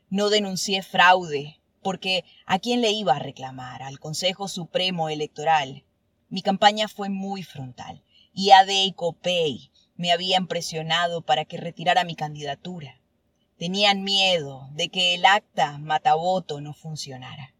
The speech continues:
Yo había renunciado al rectorado para ser candidato.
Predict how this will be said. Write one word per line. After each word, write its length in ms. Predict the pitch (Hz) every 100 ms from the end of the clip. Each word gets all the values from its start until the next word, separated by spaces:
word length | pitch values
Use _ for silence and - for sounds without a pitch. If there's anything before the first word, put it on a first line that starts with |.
| _ _ _ _ _ _ _
Yo 180 | 185 202
había 300 | 196 202 202
renunciado 600 | 180 170 165 196 180 185
al 100 | 165
rectorado 580 | 160 - 160 175 180 175
para 240 | 160 156
ser 260 | - 175 170
candidato. 680 | 170 156 147 160 165 -